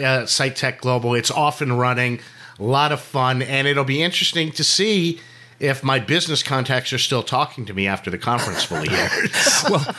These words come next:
Speaker 2: I was, uh, yeah, because the reason I refer to Howard Stern is because you are a man who, you know, you're a bit like myself, although I'd say you're much better at it than I am, in that you're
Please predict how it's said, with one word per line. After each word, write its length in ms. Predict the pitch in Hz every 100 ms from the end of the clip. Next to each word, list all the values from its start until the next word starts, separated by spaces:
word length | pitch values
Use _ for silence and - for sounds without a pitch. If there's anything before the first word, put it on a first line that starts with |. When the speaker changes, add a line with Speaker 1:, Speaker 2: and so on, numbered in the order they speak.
| 254
Speaker 2:
I 80 | 214
was, 100 | 208
uh, 140 | 185
yeah, 220 | 214 208
because 240 | 160 156 170
the 60 | 202
reason 200 | 247 190
I 60 | 131
refer 340 | 123 131 117
to 280 | - 110 98
Howard 280 | 98 92 87
Stern 540 | - 104 73 78 90 -
is 240 | 107 98
because 360 | - 110 113 104
you 200 | 95 156
are 100 | 135
a 60 | 98
man 340 | 92 90 92
who, 280 | 87 90 87 - -
you 80 | 135
know, 140 | 85
you're 280 | 110 - 254
a 20 |
bit 160 | 254 247
like 160 | 185 123
myself, 420 | 98 - 92 117
although 140 | 113
I'd 100 | 95
say 140 | - 113
you're 380 | 92 87 80 -
much 260 | 92 87 85
better 240 | 82 82
at 180 | 85 -
it 40 |
than 120 | 69
I 160 | 80 101
am, 240 | 76 73 - - - _
in 220 | 101 98 95
that 160 | 95
you're 260 | 104 98